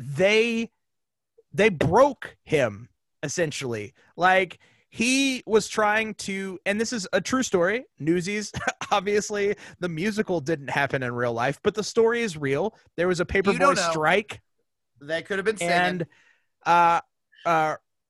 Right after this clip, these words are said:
Speaker 1: a Ra-, uh, what's, what the fuck is his name? Something Randolph Hearst. Anyway, the guy who
Speaker 2: William
Speaker 1: who
Speaker 2: Randolph Hearst.
Speaker 1: William
Speaker 2: Hearst.
Speaker 1: Randolph Hearst, thank you.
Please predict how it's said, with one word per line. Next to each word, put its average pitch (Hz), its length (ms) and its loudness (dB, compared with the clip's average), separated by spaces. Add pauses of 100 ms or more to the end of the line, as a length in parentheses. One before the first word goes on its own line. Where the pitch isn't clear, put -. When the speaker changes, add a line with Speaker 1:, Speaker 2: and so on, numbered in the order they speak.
(120)
Speaker 1:
a 165 80 -6
Ra-, 180 320 2
uh, 156 220 0
what's, 160 260 -6
what 147 360 -18
the 156 60 -18
fuck - 220 -14
is 135 80 -10
his 120 120 -14
name? 113 180 -12
Something 190 360 -4
Randolph 147 540 -4
Hearst. - 540 -8
Anyway, 120 480 -6 (320)
the 147 80 -4
guy 190 320 4
who 202 80 2
Speaker 2:
William 185 260 -2
Speaker 1:
who 143 60 -12
Speaker 2:
Randolph 151 340 0
Hearst. 92 300 -14
Speaker 1:
William 180 400 0
Speaker 2:
Hearst. 143 60 -6
Speaker 1:
Randolph 123 320 -4
Hearst, 123 220 -6
thank 147 240 -8
you. 117 200 -10